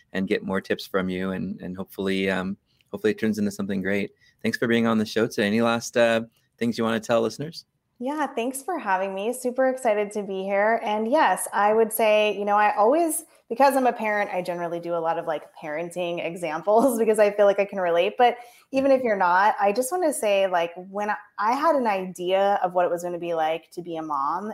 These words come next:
Speaker 2: and it didn't turn out to <laughs> me like that at all. I thought I was gonna have, like,
Speaker 1: It
Speaker 2: this
Speaker 1: does.
Speaker 2: whole schedule and it was gonna be perfect and all that. And I wouldn't have known how to be the mom I am today unless I actually did it. And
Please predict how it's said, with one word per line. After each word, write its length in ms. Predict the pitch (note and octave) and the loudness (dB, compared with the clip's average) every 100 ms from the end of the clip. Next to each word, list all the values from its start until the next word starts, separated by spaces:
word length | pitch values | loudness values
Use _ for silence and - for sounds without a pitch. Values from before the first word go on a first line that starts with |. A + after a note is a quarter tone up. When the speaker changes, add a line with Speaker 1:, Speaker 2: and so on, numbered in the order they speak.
| - | -10
Speaker 2:
and 400 | F3 F3 E3+ E3+ - | -6 -4 -4 -6 -8
it 240 | F3 E3+ | -12 -10
didn't 220 | F3 E3+ | -8 -8
turn 160 | D#3+ E3+ | -8 -6
out 140 | D#3 D#3+ | -6 -2
to 100 | A3 | 2
<laughs> 0 | |
me 160 | B3+ | 4
like 260 | B3 A#3 G#3+ | 6 2 2
that 240 | G#3 G3+ | 2 4
at 120 | G3+ G3 | 4 4
all. 320 | F#3+ F#3 A3 | 6 6 6
I 100 | G#3+ | 4
thought 180 | G#3 F#3+ | 2 0
I 80 | F#3+ | 0
was 120 | F#3+ | 0
gonna 200 | F#3+ F3+ | -6 -8
have, 260 | F3 E3 D#3 | -8 -10 -10
like, 160 | - | -10
Speaker 1:
It 80 | F3+ | -10
Speaker 2:
this 120 | - | -10
Speaker 1:
does. 80 | - | -10
Speaker 2:
whole 180 | - A2 | -10 -10
schedule 600 | - - A3 A3 A3+ A3 | -6 0 2 2 2 2
and 100 | G#3+ | 0
it 40 | G#3 | -2
was 100 | G3 | -6
gonna 180 | G3 | -8
be 140 | G#3 - | -8 -6
perfect 480 | - C#4+ D#4+ B3 A#3 | -2 -2 0 -2 -2
and 80 | |
all 140 | G#3 G3+ | -2 2
that. 180 | G3 F3+ - _ _ - - _ _ - | 2 2 -6 _ _ -20 -20 _ _ 0
And 280 | B3 B3+ B3+ - | 4 4 2 0
I 140 | A3+ B3 | 2 2
wouldn't 360 | B3 D4 E4+ | 4 2 0
have 180 | C#4+ A#3+ | 0 0
known 380 | G#3 F#3+ F#3 G3+ | -2 -2 -2 -2
how 220 | G3+ G3 | -2 0
to 180 | F3+ F3 - E3+ | 0 -2 -6 -18
be 220 | - F#3+ F#3+ | -10 -6 -4
the 80 | |
mom 260 | F#3+ F3 F3 | -2 -2 -2
I 40 | F3 | -2
am 200 | E3 E3+ | -4 -6
today 400 | E3+ E3 F#3 G3 | -2 0 2 0
unless 260 | F3 F3 F3 | -2 -2 -2
I 60 | - | -2
actually 460 | D#3+ D#3+ F3 E3+ D#3+ | -4 -8 -6 -6 -6
did 280 | E3 E3+ - | -4 -2 -2
it. 300 | - - - - | -6 -10 -12 -2
And 320 | F#3+ F#3+ | 2 2